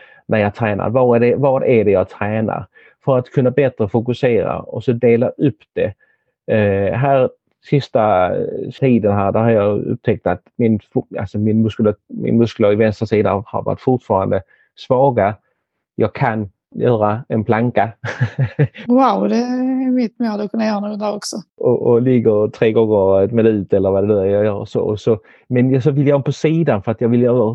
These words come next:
Speaker 1: och ligga på ena sidan. Höger sida, inga problem. Men vänster sida, då faller jag ihop och liknar en, en clown när jag ligger och rullar runt på gymmet.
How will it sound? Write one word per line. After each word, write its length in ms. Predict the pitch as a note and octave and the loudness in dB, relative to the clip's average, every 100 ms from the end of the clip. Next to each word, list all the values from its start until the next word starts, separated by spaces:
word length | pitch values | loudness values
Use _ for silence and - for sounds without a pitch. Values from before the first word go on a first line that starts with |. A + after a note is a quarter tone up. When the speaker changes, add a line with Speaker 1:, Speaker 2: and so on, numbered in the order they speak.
| - | -4
Speaker 1:
och 100 | C3 | -2
ligga 240 | A#2+ B2 | 0 0
på 140 | A#2+ B2 | 0 0
ena 220 | B2+ G#2 | 0 -2
sidan. 380 | - B2 A#2 F#2+ | 0 0 0 -2
Höger 300 | B2 D#3+ D3+ | 0 0 0
sida, 300 | D3+ C#3+ C3+ | 0 0 0
inga 220 | C3 A2+ | 0 0
problem. 400 | - C3 C#3 A#2+ - _ - | -2 0 0 0 -4 _ -6
Men 140 | B2 | -2
vänster 300 | C#3+ B2 - | 0 0 -2
sida, 300 | G#2+ B2 A#2 | 0 2 2
då 120 | G2 | 2
faller 360 | G2 A2+ G#2 G2+ | -2 -2 2 2
jag 140 | G2+ | 4
ihop 220 | A#2+ G#2 - | 4 2 0
och 60 | |
liknar 420 | G2 A2 G#2+ F2+ - | 0 0 -2 -2 -2
en, 160 | F#2+ - - | -6 -8 -10
en 60 | |
clown 340 | - G#2 F#2+ F#2+ | -2 -2 -2 -2
när 80 | |
jag 100 | F#2+ | -2
ligger 160 | G2+ G#2 | 0 2
och 100 | F#2 | 2
rullar 220 | F#2+ F#2+ | 0 0
runt 280 | F#2+ G#2 F2+ | 0 -2 -4
på 300 | - F#2+ G2+ | -6 -8 -6
gymmet. 480 | G#2 G#2+ G#2 F2+ F2+ | -8 -2 0 0 -6